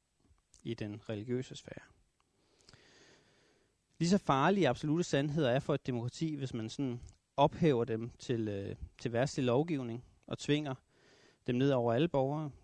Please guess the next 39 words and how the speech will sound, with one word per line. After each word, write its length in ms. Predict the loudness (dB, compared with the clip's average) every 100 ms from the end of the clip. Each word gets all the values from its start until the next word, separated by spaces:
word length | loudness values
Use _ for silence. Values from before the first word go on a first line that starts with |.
| _ _
Lige 140 | -4 0
så 200 | 2 2
legitimt 600 | 2 -2 -2 -4 -4 -6
og, 160 | -6
og 220 | -4 -2 -2
ufarligt 480 | 0 0 0 0
er 60 | -2
det 80 | -2
selv 180 | -4 -4
sagt, 360 | -2 -4 -4
at, 320 | -8 -10 -16 _ _ _ _ _ _
at, 240 | -4 -4 -2
øh, 260 | -2 -2 -6
at, 180 | -6 -6
øh, 100 | -4
mennesker 480 | -2 -2 -4 -6 -6 -10
eller 160 | -12 -10
trossamfund, 720 | -6 -6 -6 -8 -6 -8 -10 -12 _ _ _ _ _ _ _ _ -20 -20 _ _ _ _ -8
øh, 600 | -4 -4 -4 -8 -10 -14 -16
vælger 460 | -4 0 2 2 0 -4 -16
selv 380 | -2 2 4 2
at 80 | -2
leve, 400 | 0 2 0 -4 -14 -12
øh, 800 | -10 -8 -8 -10 -10 -10 -10 -6
efter 280 | -4 -4
den 180 | -6 -6
her 200 | -6 -8
absolute 420 | -8 -8 -8 -8
sandhed. 400 | -10 -12 -12 -16 -18 -20 -20 -20 -20 _ _ _ _ _ _ _ _ _ _ _ _ _ _ _ _ _ -8
I 60 |
fuld 260 | -2 -2 -2
respekt 300 | -2 -2 -2
selvfølgelig 320 | -6 -4 -2
for, 140 | -2
at 80 | -2
andre 200 | -4 -6
vælger 180 | -6 -8
noget 160 | -8 -10
andet. 180 | -10